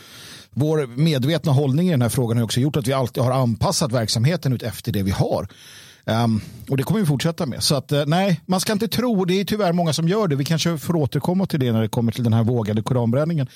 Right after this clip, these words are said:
Men många som tror, eller kanske tror att vi på något sätt står, eller befinner oss på samma s-, planhalva, eller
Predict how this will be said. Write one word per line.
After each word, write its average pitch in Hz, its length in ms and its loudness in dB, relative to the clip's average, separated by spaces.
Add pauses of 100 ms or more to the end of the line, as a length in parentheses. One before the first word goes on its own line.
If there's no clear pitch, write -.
(560)
Men 160 180 0
många 175 220 2
som 180 160 -2
tror, 190 380 0
eller 151 300 -2
kanske 190 340 0
tror 156 260 0
att 131 120 -2
vi 139 100 0
på 156 100 -2
något 139 140 0
sätt - 180 0
står, 156 600 0 (360)
eller 156 120 2
befinner 160 280 2
oss 131 80 0
på 147 80 -2
samma 170 200 2
s-, - 160 -2 (300)
planhalva, 180 680 0
eller 135 200 0